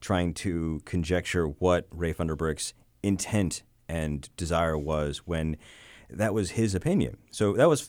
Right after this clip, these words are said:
the first part of what Barfield was saying there. The second part is a, if you've been in the area for a while, a thinly veiled reference to former County Commissioner Brian Berger, who was removed from office using an obscure procedure called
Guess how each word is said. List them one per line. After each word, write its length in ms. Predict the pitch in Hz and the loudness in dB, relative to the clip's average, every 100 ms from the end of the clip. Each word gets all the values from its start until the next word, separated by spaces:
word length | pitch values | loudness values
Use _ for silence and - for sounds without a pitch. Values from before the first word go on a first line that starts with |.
| - | -8
the 120 | 95 | -2
first 240 | 101 92 | 0 2
part 120 | 85 71 | 0 0
of 60 | |
what 100 | 71 | -2
Barfield 360 | 69 65 64 64 | -4 -4 -6 -8
was 120 | 64 | -8
saying 220 | 64 65 | -6 -6
there. 200 | 64 64 - - - | -6 -8 -12 -14 -4
The 40 | |
second 280 | - 175 165 | 0 2 6
part 260 | 131 117 110 | 6 6 4
is 400 | 110 104 90 - | 6 6 2 -2
a, 460 | 87 95 92 90 90 - | 0 2 2 2 0 -2
if 100 | 95 | 0
you've 180 | 95 85 | 0 2
been 200 | 107 104 | 2 4
in 60 | |
the 160 | 95 87 | 2 4
area 220 | 90 90 | 4 2
for 120 | 87 | 0
a 40 | 82 | 0
while, 460 | 82 85 82 80 - | 2 2 2 -2 -8
a 60 | - | -6
thinly 300 | 123 127 107 | 0 2 2
veiled 260 | 92 95 | 4 2
reference 420 | 90 87 92 85 - | 2 0 0 -2 -4
to 180 | - 85 | -6 -6
former 500 | - - 123 131 117 | -8 0 2 4 2
County 300 | 120 107 98 | 2 0 0
Commissioner 320 | 92 87 82 | -2 -2 -4
Brian 380 | 71 85 82 71 | 0 0 0 -2
Berger, 380 | 73 69 98 - - | -4 -6 -10 -18 -12
who 360 | - 101 95 92 | 0 4 4 2
was 260 | 98 87 | 2 2
removed 340 | 90 98 143 135 | 4 6 6 4
from 140 | 101 | 2
office 340 | 95 104 110 | 2 2 -2
using 340 | 90 92 87 69 | -2 -2 -2 -4
an 260 | - 85 | -6 -4
obscure 880 | 80 - - - 92 98 98 98 92 - | -4 -4 -8 -2 2 4 6 4 2 -4
procedure 640 | 90 - 101 95 98 85 | -8 -2 -2 0 -2 -2
called 360 | - 85 85 | -4 -2 -2